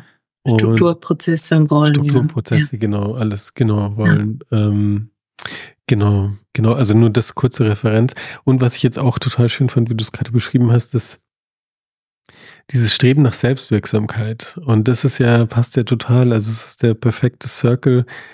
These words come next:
Speaker 1: wie wir reingestartet sind in das Gespräch, weil wir viel über Selbstverantwortung und Eigenverantwortung gespro-, gesprochen haben. Und, und ein Outcome ist, wenn man den Dialog pflegt.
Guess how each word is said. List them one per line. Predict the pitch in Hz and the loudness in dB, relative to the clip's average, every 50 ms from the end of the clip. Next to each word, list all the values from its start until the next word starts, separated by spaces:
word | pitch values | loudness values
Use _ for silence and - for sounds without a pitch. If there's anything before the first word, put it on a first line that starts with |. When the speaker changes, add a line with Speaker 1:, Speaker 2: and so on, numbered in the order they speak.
| - _ _ - | -20 _ _ 0
Speaker 1:
wie | 123 117 113 | 2 4 4
wir | 117 113 107 | 4 4 4
reingestartet | 113 120 139 143 - - - 120 120 - 127 110 | 4 4 4 2 0 0 0 0 0 0 -2 -2
sind | - 131 117 113 | 0 0 0 0
in | 120 113 | 0 -2
das | 113 - - | -2 -4 -4
Gespräch, | - 120 - - 131 123 123 - - | -6 -6 -2 0 0 0 0 0 0
weil | 117 110 | 0 2
wir | 120 113 | 0 0
viel | - - - 143 139 | 0 0 0 2 2
über | 139 120 123 | 2 2 2
Selbstverantwortung | 113 - 131 147 147 - - 123 110 107 110 107 - 117 - - 107 | 2 2 0 0 -2 -2 -2 -2 0 0 0 0 0 -2 0 0 -2
und | 110 110 | -2 0
Eigenverantwortung | 117 143 147 147 - - 110 117 - - 110 107 113 107 104 | 2 2 2 2 2 0 -2 -2 -2 -2 -2 -2 -2 -4 -4
gespro-, | 107 - - 139 147 147 131 - 147 - | -6 -4 0 2 2 2 2 -2 -4 -4
gesprochen | 143 120 107 - - 147 147 - - 120 | -2 -2 -2 0 0 -2 -2 0 0 0
haben. | 101 110 107 107 110 | 0 2 0 0 0
Und, | - 117 110 107 - - - - - - - - - - _ _ _ _ _ _ _ _ _ | 0 0 -2 -2 -4 -8 -16 -20 -20 -20 -20 -20 -20 -20 _ _ _ _ _ _ _ _ _
und | - 127 117 - - - _ _ _ _ _ _ _ _ _ _ - | 0 0 0 -2 -6 -14 _ _ _ _ _ _ _ _ _ _ 0
ein | 135 139 156 156 | 0 2 2 2
Outcome | 156 151 160 151 - - 151 143 139 131 156 | 2 0 0 0 0 0 2 2 2 0 -2
ist, | 143 - - | -2 0 0
wenn | 131 123 | 0 2
man | 123 123 120 123 120 175 170 139 | 2 2 2 0 -2 -6 -6 -2
den | 117 131 123 117 | 2 2 2 4
Dialog | 117 123 120 123 147 180 170 - - | 4 4 4 4 4 2 0 -2 -8
pflegt. | - - 117 110 104 - - - | -4 -2 -2 -2 -2 -4 -10 -20